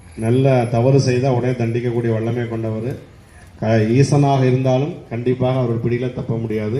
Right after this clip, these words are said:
அப்பேற்பட்ட நல்ல மனுஷன், நவகிரகத்துல உள்ள ரொம்ப நியாயமான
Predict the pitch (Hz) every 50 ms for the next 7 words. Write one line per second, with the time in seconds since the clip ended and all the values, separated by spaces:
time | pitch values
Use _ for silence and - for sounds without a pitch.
0 | 151 - - - - - - - - - 104 120 117 113 113 117 113 117 110 110
1 | 110 117 123 131 131 123 120 120 113 117 127 139 135 113 107 113 117 113 117 120
2 | 120 117 127 127 123 117 117 117 117 113 110 107 107 101 104 107 - - - -
3 | - - - - - - - 110 107 110 117 123 135 139 143 139 139 131 127 120
4 | 117 113 110 107 107 107 104 107 104 110 107 113 120 127 127 131 131 135